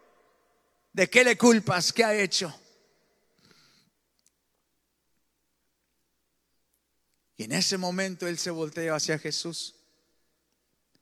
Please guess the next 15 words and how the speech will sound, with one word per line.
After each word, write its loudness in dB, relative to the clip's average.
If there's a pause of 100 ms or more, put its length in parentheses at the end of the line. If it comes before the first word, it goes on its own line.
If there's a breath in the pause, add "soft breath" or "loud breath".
(600)
Le -6
dice: -4
"Señor, -4 (2500)
acuérdate -16
de -14
mí". -20 (2500)
Algo -6
pasó -6 (800)
en -4
el -6
corazón -6 (1200)
de -8
ese -6
penitente -12
criminal. -10